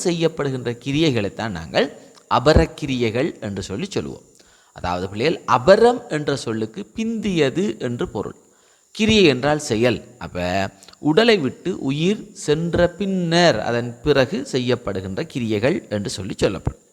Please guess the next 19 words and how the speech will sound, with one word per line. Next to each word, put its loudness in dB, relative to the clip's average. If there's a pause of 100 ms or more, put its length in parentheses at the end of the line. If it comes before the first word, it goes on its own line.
(1900)
ஆன்மா 6 (140)
உடலோடு 6
இருக்கின்ற -2
பொழுது, -2 (120)
உயிர் -2
உடல், 2
உ-, 0
உயிரானது 2 (120)
உடலோடு 4
இருக்கின்ற -4
பொழுது -2
செய்யப்படுகின்ற 0
கிரியைகளை 0
நாங்கள் -2
பூர்வ 2
கிரியை -2
என்று -4
சொல்லுவோம் -4
இல்லையா? 0